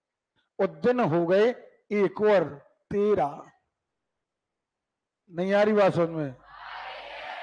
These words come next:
लघुत्तम फिर आया अड़तालीस, ये छह और ये हो गए सोलह, अड़तालीस। कितने बचे? तीन बटे अड़तालीस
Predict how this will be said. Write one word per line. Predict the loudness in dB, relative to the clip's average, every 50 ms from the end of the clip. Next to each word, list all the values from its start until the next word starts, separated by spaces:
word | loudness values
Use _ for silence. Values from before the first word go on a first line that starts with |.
| -14 -10 -6
लघुत्तम | -2 0 0 2 2 2 0 0 0 -2 -2 -2 -2
फिर | -2 0 2 4 4
आया | 6 6 6 6 6 6 6 4 4 2 -2 -8 -8 -2 0
अड़तालीस, | 2 2 2 2 2 2 4 6 6 6 4 4 2 2 0 0 -4 -8 -14 -14 -16 _ _ _ _ _ _ _ _ _ _ _ _ _ -8
ये | -2 0 2 2
छह | 0 0 0 2 4 4 4 4 4 2 0 -6 -14 -20 _ _ _ 0 2
और | 2
ये | 4 4 4
हो | 4 4 4
गए | 4 2
सोलह, | 0 0 2 4 4 6 6 6 4 4 4 4 2 0 -6 -12 -20 _ _ _ _ _ _ _ _ _ _ _ _ _ _ _ _ _ _ _ _ _ _ _ _ _ _ _ _ _ _ _ -6
अड़तालीस। | -4 -4 -2 0 2 4 4 4 4 4 2 0 0 -2 -8 -16 _ _ _ _ -20 -20 -20 -20 -20 -20 -18 -16 -16 -14 -14 -14 -14 -14 -10 -6
कितने | -4 -4 -2 0 0 2 2
बचे? | 2 2 2 2 4 4 4 2
तीन | 0 -4 -8 -4 -2 0 2 2 2 2 2 2
बटे | 2 2 2 2 2 2 4 2
अड़तालीस | 2 0 0 2 2 2 2 2 2 4 4 6 6 6 4 4 2 0 -2 -6